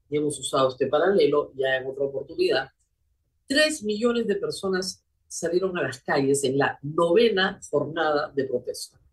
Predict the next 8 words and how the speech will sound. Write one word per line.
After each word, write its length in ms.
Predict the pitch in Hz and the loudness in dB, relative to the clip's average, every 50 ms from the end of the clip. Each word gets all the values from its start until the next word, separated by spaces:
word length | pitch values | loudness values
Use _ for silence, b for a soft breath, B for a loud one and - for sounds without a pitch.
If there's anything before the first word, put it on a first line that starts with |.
| _ _ _ _ _ _ _ _ _ _ _ _ _ _ | _ _ _ _ _ _ _ _ _ _ _ _ _ _
Incendios, 1300 | - 349 370 381 370 349 - - - - 339 320 294 240 185 135 131 131 120 107 101 - - - - - | 2 4 4 4 4 4 0 -2 -2 0 2 2 2 2 0 -2 -2 0 -2 -2 -4 -6 -10 -14 -10 -6
el 160 | - 143 139 135 | -2 0 2 2
ayuntamiento, 840 | 143 135 131 127 123 123 120 117 127 143 160 180 196 202 - 202 | 0 0 -2 -2 -4 -4 -6 -8 -6 -2 0 0 0 0 -2 -2
me 100 | 165 143 | -2 -2
parece 240 | - - - - 156 | -2 -2 -2 -2 0
que 80 | 147 135 | 0 0
en 100 | 127 127 | 0 -2
Toulouse, 520 | 139 143 175 196 226 233 226 - - - | -2 0 2 4 4 2 2 -2 -6 -12